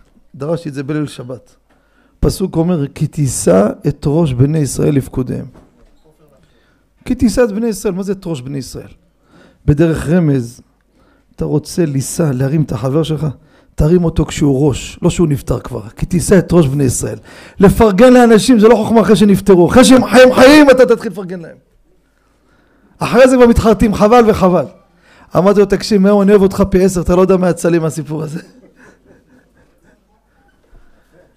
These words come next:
זה, זה מסר לחיים, רבותיי.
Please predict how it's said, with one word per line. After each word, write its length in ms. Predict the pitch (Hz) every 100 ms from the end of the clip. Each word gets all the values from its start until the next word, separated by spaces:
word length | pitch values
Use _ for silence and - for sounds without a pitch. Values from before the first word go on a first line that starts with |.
| _ _ _ _
זה, 560 | 151 190 190 170 160 151 - _ _ _ _
זה 220 | 147 180
מסר 320 | 185 185 165
לחיים, 320 | 156 123 160
רבותיי. 540 | 156 139 143 175 170